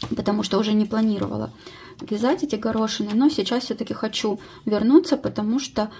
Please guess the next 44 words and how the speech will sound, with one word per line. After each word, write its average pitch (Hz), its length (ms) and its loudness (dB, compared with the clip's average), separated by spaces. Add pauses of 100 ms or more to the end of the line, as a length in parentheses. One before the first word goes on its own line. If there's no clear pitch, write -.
(120)
во-первых, 214 580 2
э, 202 420 -4
периодически 220 640 0
где-то 202 320 -2
там 208 280 -2
мелькают 214 540 0
они 208 200 -2
у 202 60 -2
меня 208 420 0 (300)
в, 214 240 -6
э, 202 480 2
видео 247 640 6
в 220 60 -10
старых 226 480 2
находят, 220 640 0
в 214 120 -2
Instagram, 208 1000 4
на 214 120 0
страничке 226 540 2
все - 160 -4
равно 214 240 2
есть, 208 280 -2 (360)
и 247 60 2
как 233 200 4
бы 226 80 2
спрашивают, 208 760 2
а 214 40 -6
так 226 200 0
как - 180 -10
у 220 40 2
меня 220 240 0
нет 220 260 2
на 226 40 0
них 214 220 0
материала, 233 520 2
я 226 220 2
отказываюсь 196 640 -2
делать 196 340 -6
на 196 80 -6
заказ, 262 460 -2 (400)
но 240 200 6
спрос 262 340 2
на 226 100 2
них 220 280 -6